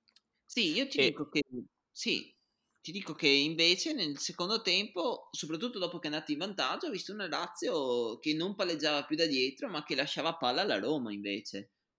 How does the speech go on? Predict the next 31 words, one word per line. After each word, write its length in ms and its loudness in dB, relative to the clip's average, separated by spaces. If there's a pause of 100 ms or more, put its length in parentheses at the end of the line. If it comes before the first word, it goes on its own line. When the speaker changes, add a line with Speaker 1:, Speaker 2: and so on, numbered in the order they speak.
(240)
Speaker 2:
Eh, 240 0
Speaker 1:
E 40 6
Speaker 2:
sì, 200 4
Speaker 1:
che 100 4
Speaker 2:
è 60 4
vero, 420 2
è 60 -4
vero. 240 -6 (580)
Speaker 1:
e 120 0
che 120 2
giocava 440 2
invece 340 2
di 400 4
contropiede, 580 0
ma 320 0
un 160 0
bel 300 2
contropiede, 640 0
nel 140 -6
senso 260 -6
un 80 -4
contropiede 460 0
efficace, 960 2 (280)
comunque 380 2
gestito 720 0
e 80 -2
che 140 -2
l'ha 120 0
portata 720 -4
ben-, 320 0
cioè, 160 -6